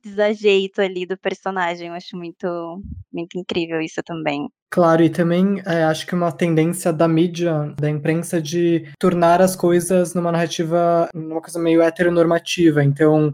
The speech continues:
Speaker 2: quando o Henry dan-, dança com a, com a June, tipo, a cobertura midiática que tem ao redor disso, e ai, como o Henry é o solteiro, é, mais, é, cobiçado. Tem, então, também tem essa, essas críticas, não só outras, né?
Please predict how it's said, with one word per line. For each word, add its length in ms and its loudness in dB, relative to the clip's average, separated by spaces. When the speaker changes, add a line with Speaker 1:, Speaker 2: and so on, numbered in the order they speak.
Speaker 2:
quando 260 0
o 100 4
Henry 360 2
dan-, 280 2
dança 400 0
com 240 -2
a, 460 2
com 140 -6
a 100 -2
June, 380 2
tipo, 420 -2
a 160 2
cobertura 400 0
midiática 580 2
que 120 -16
tem 100 -8
ao 80 2
redor 300 2
disso, 420 0
e 20 6
ai, 140 4
como 380 0
o 100 -2
Henry 380 4
é 80 4
o 140 4
solteiro, 800 2
é, 340 2
mais, 800 2
é, 160 -4
cobiçado. 1080 -2
Tem, 180 0
então, 280 -2
também 260 2
tem 220 2
essa, 220 0
essas 360 -2
críticas, 360 -4
não 160 4
só 120 -2
outras, 240 2
né? 240 4